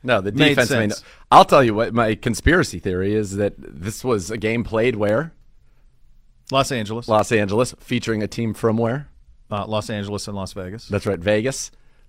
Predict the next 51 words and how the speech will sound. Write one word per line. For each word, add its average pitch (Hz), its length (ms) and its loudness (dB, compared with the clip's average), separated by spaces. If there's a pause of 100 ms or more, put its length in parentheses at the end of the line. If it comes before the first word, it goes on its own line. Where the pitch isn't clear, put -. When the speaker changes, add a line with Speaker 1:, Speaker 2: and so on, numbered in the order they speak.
(180)
Speaker 1:
Only 135 260 6
game 131 220 0
of 127 40 -4
the 123 80 0
night, 117 260 -2
six - 320 -6
and 127 100 -2
a 117 40 -2
half 117 220 -2
points. 120 500 -8
Speaker 2:
Yeah. 90 200 -8
Speaker 1:
We 156 180 6
told 202 320 10
you 139 140 0
yesterday 131 440 2
exactly 113 360 0
how 113 100 4
it 110 40 0
was 90 100 -8
gonna 98 160 -6
go. 110 320 -4 (100)
Speaker 2:
Yeah, 98 140 -4
told - 140 -14
Speaker 1:
Because 127 260 4
Speaker 2:
you. 85 140 -4
Speaker 1:
nobody 151 560 8
would 139 140 2
ever 139 200 2
have 117 140 0
believed 127 380 4
that 92 80 -2
it 69 60 -8
was 90 120 -6
gonna 117 140 4
Speaker 2:
Nobody 104 120 4
Speaker 1:
go 98 80 2
that 98 120 0
Speaker 2:
would 104 80 2
have 101 80 2
Speaker 1:
way. 117 40 -2
Speaker 2:
believed 92 160 -8 (100)
it. 107 40 -6
No. 104 120 -2
Speaker 1:
And 127 160 6
guess 147 220 6
what? 135 240 4 (400)
Word 151 300 10
on 143 120 6
the 135 60 0
street 151 340 -2
is 165 300 -4